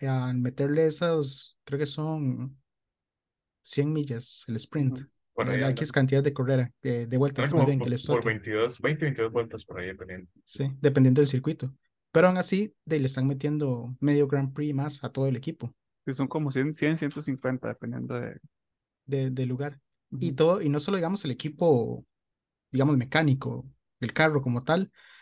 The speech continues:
Speaker 1: sino es toda la gente también que está ahí, porque ya saben los mecánicos que tienen que estar en todas. Entonces, tienen que estar preparados para las prácticas, para el sprint,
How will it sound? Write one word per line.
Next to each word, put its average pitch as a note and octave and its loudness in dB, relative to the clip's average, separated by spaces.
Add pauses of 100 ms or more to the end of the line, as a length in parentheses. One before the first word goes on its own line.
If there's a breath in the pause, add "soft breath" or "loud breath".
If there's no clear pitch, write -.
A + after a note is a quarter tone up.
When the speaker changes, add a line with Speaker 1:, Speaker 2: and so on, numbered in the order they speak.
Speaker 1:
sino B2 8
es - 0
toda C#3+ 8
la C3 6
gente C#3+ -2
también B2+ 0
que C#3+ -4
está C3+ -2
ahí, C3 -2
porque C#3 -6
ya B2 -4
saben B2+ 2
los C3+ 4
mecánicos C#3 -2
que - -6
tienen C3+ -2
que C3+ 0
estar C3 -4
en A#2 -4
todas. B2 -6 (420 soft breath)
Entonces, C3+ 2
tienen C3+ 0
que D3+ 2
estar - -4
preparados C#3+ -2
para A#2+ -8
las - -10
prácticas, F3+ -4 (200)
para A#2 -6
el A2+ -6
sprint, G3+ -4